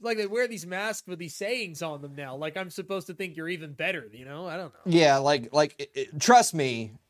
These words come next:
Speaker 2: it's already a political statement
Speaker 1: Oh,
Speaker 2: if you're
Speaker 1: yeah.
Speaker 2: wearing a mask at all.
Speaker 1: Oh,
Speaker 2: You don't
Speaker 1: yeah.
Speaker 2: even have to put any words on it.
Speaker 1: That's
Speaker 2: It's
Speaker 1: right.
Speaker 2: already a political statement 'cause it has nothing to
Speaker 1: Right.
Speaker 2: do with medical science. It has everything to do with politics.
Speaker 1: That's right. That's right.
Speaker 2: So, go have Thanksgiving.
Speaker 1: Please.
Speaker 2: Go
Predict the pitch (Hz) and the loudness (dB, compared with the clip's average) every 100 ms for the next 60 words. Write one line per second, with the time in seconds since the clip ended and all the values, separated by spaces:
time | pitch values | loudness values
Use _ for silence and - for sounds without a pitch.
0 | _ _ - 165 220 190 170 170 165 131 | _ _ 2 4 6 6 6 2 0 -2
1 | 117 123 120 117 113 104 - 107 87 87 | -2 0 0 -2 -4 -4 -4 -4 -4 -2
2 | 107 196 113 117 113 107 110 107 - 107 | 0 0 0 0 -2 -4 -4 -4 -4 -2
3 | 104 92 87 127 180 190 170 143 147 131 | 0 0 0 2 2 0 0 0 -2 -2
4 | 117 123 110 98 104 95 92 80 76 - | -4 -4 -2 -4 -2 -2 -6 -10 -12 -4
5 | - 131 175 175 170 160 135 139 127 120 | -2 2 2 2 0 -2 -2 -2 -2 -4
6 | 110 - 107 87 98 - 120 127 135 131 | -8 -8 -8 -8 -10 -6 -2 -2 -2 0
7 | 143 143 117 120 113 107 - 123 117 110 | -2 -2 0 0 0 -4 -10 -4 -2 -2
8 | - 95 98 98 98 113 107 113 110 107 | -4 -4 -4 -6 -8 -6 -4 -2 -2 -4
9 | 107 101 95 87 92 - 85 82 - 90 | -6 -8 -8 -8 -8 -6 -6 -6 -10 -10
10 | 170 160 147 113 _ _ 160 139 123 101 | -8 -10 -12 -16 _ _ -18 -16 -18 -6
11 | - 180 175 160 156 156 - - 170 254 | 2 6 6 6 4 2 -8 -4 2 4
12 | 233 208 - 185 165 - 165 147 151 151 | 4 0 -2 -4 -4 -2 -2 0 -2 -4
13 | 143 226 233 143 135 202 208 202 196 | -6 -6 -6 -6 0 4 4 4 0